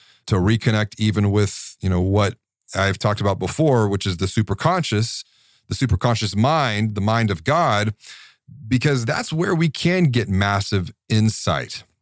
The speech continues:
And I think about just my own personal experiences there. And it's like, when I do disconnect to reconnect, I get downloads that have been helpful when writing the first book, when writing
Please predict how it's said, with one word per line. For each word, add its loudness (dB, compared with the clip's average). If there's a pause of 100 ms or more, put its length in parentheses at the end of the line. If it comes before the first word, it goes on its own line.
(120)
And 4
I 2
think 0
about 0
just -6
my 2
own 4
personal 0
experiences 0
there. 0
And 2
it's -2
like, -2
when 0
I 2
do 0 (380)
disconnect -2 (600)
to 0
reconnect, 0
I 0
get -4
downloads -2 (480)
that 0
have 0
been 0
helpful 0
when 2
writing 0 (540)
the -2
first -2
book, -4
when 0
writing 0